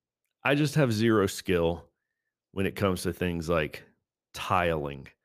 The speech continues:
and I have zero interest in learning how to obtain that skill. I just don't care. I'm not good at it. I don't wanna be good at it. I just don't care. If my bathroom or kitchen needs new tile,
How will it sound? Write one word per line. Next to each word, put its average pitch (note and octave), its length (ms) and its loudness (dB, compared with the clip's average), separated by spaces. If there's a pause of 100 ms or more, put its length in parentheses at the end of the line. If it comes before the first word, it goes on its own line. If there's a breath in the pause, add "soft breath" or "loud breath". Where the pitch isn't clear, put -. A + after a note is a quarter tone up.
(540)
and F#2 140 -2
I F#2 60 0
have F2+ 320 0
zero F#2+ 500 2
interest E2+ 420 -4 (120)
in F2+ 420 -2 (560)
learning G#2+ 320 0
how A#2 160 2
to A2+ 260 -4
obtain D#3+ 540 0
that F2+ 180 0
skill. - 380 -8
I - 60 -2
just A2+ 260 -2
don't A#2+ 260 0
care. B2 400 0
I'm F2+ 120 -2
not G2 200 0
good G#2+ 180 2
at A2+ 100 4
it. A2 180 0
I - 60 -6
don't F2+ 160 0
wanna G2+ 160 4
be F#2+ 100 0
good F#2+ 220 0
at F#2+ 100 0
it. - 140 -8 (1160)
I F#2 80 -2
just F#2+ 220 -2
don't F2+ 180 -2
care. D#2+ 280 -4 (480 soft breath)
If - 120 -4
my G#2 200 4
bathroom A2 680 2 (100)
or F2 120 -8
kitchen G#2+ 680 0
needs F2+ 340 -2
new F#2 180 2
tile, G2 500 2